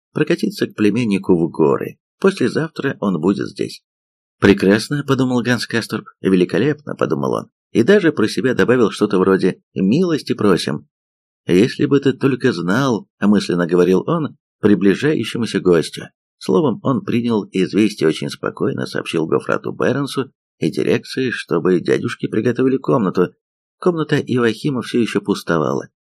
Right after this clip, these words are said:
и через день, к тому примерно времени, когда прибыл сам, то есть вечером, этак в восьмом часу, уже стемнело. В том же жестком и тряском экипаже, в котором он провожал Иоахима, поехал на станцию деревни встречать посланца равнины,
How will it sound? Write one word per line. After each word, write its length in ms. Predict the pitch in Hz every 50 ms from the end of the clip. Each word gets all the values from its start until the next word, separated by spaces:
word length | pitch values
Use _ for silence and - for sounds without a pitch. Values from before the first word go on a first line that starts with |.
| _ _ _ _
и 140 | - 170 -
через 380 | - - 175 185 185 165 160
день, 420 | 147 - 147 165 160 135 104 - _ _ _ _ _ _
к 100 | - -
тому 300 | - - 107 135 175 185
примерно 460 | 202 - 113 107 110 104 - - 113
времени, 360 | 117 156 185 185 170 160 151 131
когда 300 | - 95 95 98 95 -
прибыл 340 | - 95 92 - 92 101
сам, 440 | 95 - - - 90 87 - - - _
то 80 | - -
есть 280 | - - - - -
вечером, 640 | 71 - 69 90 113 139 - - 131 127 117 101 - _ _ _ _
этак 380 | - 95 92 - 87 - - _
в 100 | _ -
восьмом 400 | 87 85 87 - - 85 82 71
часу, 460 | - - - 82 - - 170 160 - _ _ _
уже 200 | 127 135 135 139
стемнело. 680 | 139 - - 120 113 110 104 95 90 90 87 87 82 - _ _ _ _ _ _ _ _ _ _
В 140 | _ - -
том 240 | - - 117 107 104
же 160 | 92 101 104
жестком 500 | 90 104 127 117 - - - - 104 92
и 200 | - - 107 101
тряском 460 | 101 - 104 101 87 - - 95 95
экипаже, 680 | 92 - 107 104 117 135 127 - 78 69 65 - - - _ _
в 100 | _ -
котором 580 | _ - 87 - - 87 85 87 101 110 104 -
он 200 | - 90 82 73
провожал 580 | - 87 85 85 85 78 85 85 87 85 - -
Иоахима, 680 | - 76 67 57 50 - - - 143 147 147 135 - _ _ _ _ _ _ _ _ _ _ _
поехал 420 | - 127 160 190 185 - - 143
на 100 | 120 104
станцию 420 | 92 - - 131 127 110 - 98 90
деревни 420 | 82 90 87 98 95 92 95 92
встречать 500 | 85 - - 92 90 - - 165 165 -
посланца 540 | - 85 73 - - 69 90 95 101 98 80
равнины, 560 | 73 71 60 64 65 67 67 64 62 - -